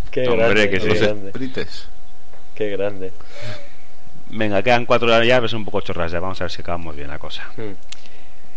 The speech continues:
Speaker 2: Eh, bueno, eh, compras en algún portal o en algún sitio de estos que venden juegos sin soporte físico, o sea que los pagas y te los bajas,
Speaker 1: Sí.
Speaker 2: ¿no? Y cuando vas a pagar ves que aunque vale cincuenta dólares,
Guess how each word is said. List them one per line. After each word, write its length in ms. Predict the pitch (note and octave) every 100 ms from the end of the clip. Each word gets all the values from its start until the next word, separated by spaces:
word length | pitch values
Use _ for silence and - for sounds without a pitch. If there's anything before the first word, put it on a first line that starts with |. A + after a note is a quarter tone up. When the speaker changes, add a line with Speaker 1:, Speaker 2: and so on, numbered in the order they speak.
| -
Speaker 2:
Eh, 320 | G2+ G2 G2+ - -
bueno, 300 | A2 D#2+ - -
eh, 420 | G2 G2 G2 G2+ G2+ -
compras 440 | - C3 C3 B2 A#2
en 100 | A2+
algún 1400 | A2+ A2+ A#2+ A#2 A2+ A2+ A2 G#2+ G#2+ G2+ G2 G2 F#2+ F2 F2+ - - - - - - - - - - - -
portal 420 | - F2+ - G2+ F#2
o 40 |
en 60 | F#2
algún 200 | F#2+ F#2
sitio 260 | - F#2+
de 60 | F#2
estos 200 | - F#2
que 80 | F2+
venden 220 | F2 E2
juegos 600 | - F#2 F2 F2 - -
sin 160 | - G2
soporte 320 | F#2 G2 G2
físico, 320 | - G2+ G#2
o 60 | C#3+
sea 120 | F#2
que 300 | F2 E2+ D#2+
los 320 | D2+ D#2 D2+ -
pagas 460 | - F#2 F2 -
y 40 | -
te 60 |
los 100 | E2+
bajas, 340 | F#2 A#2 B2+ F#3+
Speaker 1:
Sí. 80 | G2+
Speaker 2:
¿no? 200 | B2 F#3+ - - - - - -
Y 80 |
cuando 160 | G2+ G2+
vas 100 | A2
a 60 | A#2
pagar 360 | A#2 B2+ D3
ves 240 | A#2 A#2+ -
que 100 | G#2
aunque 200 | F#2+ F#2+
vale 160 | F#2 G#2
cincuenta 320 | A2+ G#2+ A2
dólares, 520 | A#2+ B2 B2+ E3 -